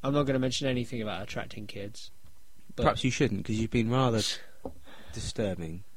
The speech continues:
Speaker 2: tonight
Speaker 1: Yeah.
Speaker 2: with your
Speaker 1: Oh, and you
Speaker 2: references to
Speaker 1: haven't at all.
Speaker 2: paedophilia.
Speaker 1: Yeah.
Speaker 2: Have you made any references to paedophilia?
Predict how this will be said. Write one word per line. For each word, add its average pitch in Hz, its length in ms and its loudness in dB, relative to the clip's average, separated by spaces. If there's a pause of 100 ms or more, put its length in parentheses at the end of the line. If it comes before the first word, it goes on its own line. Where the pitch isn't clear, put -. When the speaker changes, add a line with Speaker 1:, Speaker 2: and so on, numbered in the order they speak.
(260)
Speaker 2:
tonight 113 340 -2
Speaker 1:
Yeah. 120 60 -4
Speaker 2:
with 123 140 -6
your 92 260 2 (560)
Speaker 1:
Oh, 139 160 8
and 135 120 6
you 143 160 8
Speaker 2:
references - 0 -
to 135 60 8
Speaker 1:
haven't 120 380 10
at - 140 2
all. 90 60 8 (260)
Speaker 2:
paedophilia. - 40 -6 (220)
Speaker 1:
Yeah. 120 140 0
Speaker 2:
Have 117 80 6
you 123 60 4
made 127 140 4
any 120 140 4
references 113 440 0
to - 80 -10
paedophilia? 98 600 0